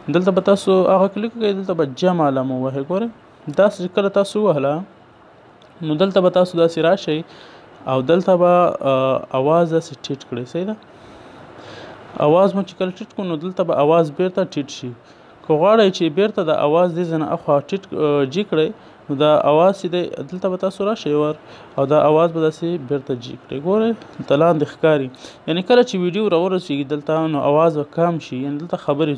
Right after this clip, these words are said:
څوک کوي. که چېرته بیرته خبرې خلاص شي، نو دلته دې بیرته اواز زیات شي. پوه شئ، دا تاسو، دا هغه آپشن دی. بل آپشن چې دی، آ،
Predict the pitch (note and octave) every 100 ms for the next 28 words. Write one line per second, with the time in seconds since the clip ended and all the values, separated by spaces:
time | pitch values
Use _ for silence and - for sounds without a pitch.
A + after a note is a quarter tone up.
0 | C3 B2+ B2+ B2+ B2+ - - - - -
1 | D#3+ G#3+ A3 G#3 A3+ G#3 F#3 G3 G3 G3
2 | G3 - D3 C#3+ D3+ D3 D3 E3 E3 C#3
3 | C#3 D3+ D#3+ - - A#2+ B2+ - C3 C3
4 | - C3 - - G3+ - E3+ E3+ E3+ F3
5 | F#3 F3 - - D3+ D#3 D#3 D3+ B2+ -
6 | B2+ B2 B2 A#2+ - - - - - -
7 | - - - - - - - - - C#3+
8 | D#3 A#3+ A#3 F#3+ G3 F3+ E3 D#3 F3+ G3+
9 | - - - - - - - - - -
10 | - - D#4 C#3+